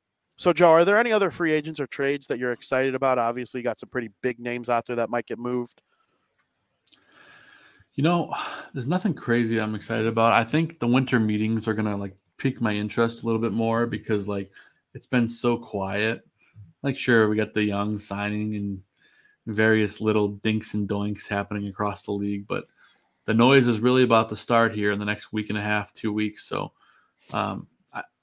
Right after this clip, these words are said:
Speaker 2: I just wanna see where T A lands. I'm interested to see, um, also interested to see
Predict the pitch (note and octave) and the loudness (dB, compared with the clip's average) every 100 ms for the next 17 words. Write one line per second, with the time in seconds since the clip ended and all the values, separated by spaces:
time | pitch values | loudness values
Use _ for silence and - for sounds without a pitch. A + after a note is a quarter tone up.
0 | _ C3+ F#3 D#3 D3 - C3+ A2 - A#2 | _ 4 4 4 2 4 2 2 0 -2
1 | G2+ G2+ G2+ G2+ G2+ G2+ G#2 A2 - A2 | 0 0 -2 -4 -8 -8 -6 -4 -2 -4
2 | - G#2+ G#2 - G#2+ G#2 - - - _ | -4 -8 -8 -4 -2 -2 -8 -20 -20 _
3 | _ - G#2 G2 - A2+ A2+ A#2+ A2 G#2 | _ -6 -2 -2 0 2 2 2 2 2
4 | A2 - G#2+ - A2 G#2 A2 | -2 0 -4 -2 -2 -2 -4